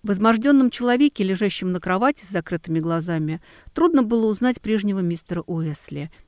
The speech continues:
резкого, исполненного нервной энергии, с утончённо язвительными манерами. В уголке за кроватью приткнулась ненужная трость. Почему-то её вид меня особенно расстроил. Кто-то, подойдя сзади,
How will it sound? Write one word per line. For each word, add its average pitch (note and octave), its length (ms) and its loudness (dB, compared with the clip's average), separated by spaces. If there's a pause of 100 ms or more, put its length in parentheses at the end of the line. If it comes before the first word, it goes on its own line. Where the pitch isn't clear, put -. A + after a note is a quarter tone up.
резкого, F3 480 -2
исполненного F3+ 840 0
нервной F3 420 0
энергии, D#3+ 640 0 (200)
с - 100 -20
утончённо F#3+ 520 0
язвительными F#3+ 600 -4
манерами. E3 760 -4 (400)
В G3+ 80 -2
уголке B3 360 4
за B3+ 120 -6
кроватью C4 540 2
приткнулась C#4+ 640 0
ненужная A#3+ 440 0
трость. F3 500 -6 (300)
Почему-то F3+ 420 -2
её F3 200 4
вид G#3+ 240 0
меня E3+ 200 0
особенно D#3 540 -4
расстроил. E3 640 -8 (380)
Кто-то, C#4 460 -4
подойдя E3+ 400 2
сзади, D3+ 380 -2